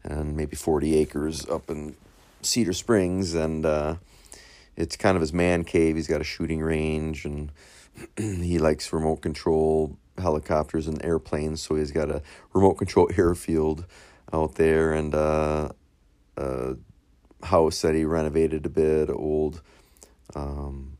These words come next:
farmhouse that he renovated, and a barn and, and all this. But, but anyways, he's, he's kind enough to, to let me use it once in a while when I want to do a seminar that's gonna be outdoors or something like that. So t-,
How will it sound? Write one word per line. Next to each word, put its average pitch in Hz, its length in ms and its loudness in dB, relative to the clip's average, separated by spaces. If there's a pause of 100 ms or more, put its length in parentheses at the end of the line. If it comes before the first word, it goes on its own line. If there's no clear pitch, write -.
farmhouse 78 600 0
that 71 100 -2
he 73 60 -2
renovated, 76 560 -2
and 110 120 6
a 113 40 6
barn 82 680 6
and, 76 140 -2
and 78 160 -2
all 73 180 0
this. 80 220 -2
But, - 260 -2
but 175 80 4
anyways, 104 300 2
he's, 101 240 0 (260)
he's 117 120 0
kind 156 300 4
enough 117 240 2
to, 87 280 2 (380)
to 85 600 0 (320)
let 90 260 4
me 87 160 -2
use 90 340 2
it 82 140 -2
once 82 240 -2
in 82 80 0
a 80 40 0
while 78 540 0
when 78 220 -4
I 76 120 -2
want 78 340 -4
to - 180 -14
do 76 340 -4
a 73 60 -4
seminar 76 500 -2
that's 71 280 -4
gonna 76 200 -4
be 73 220 -6
outdoors 98 920 2
or 76 260 -2
something 71 340 -6
like 65 140 -10
that. - 260 -12
So - 140 -2
t-, - 160 -8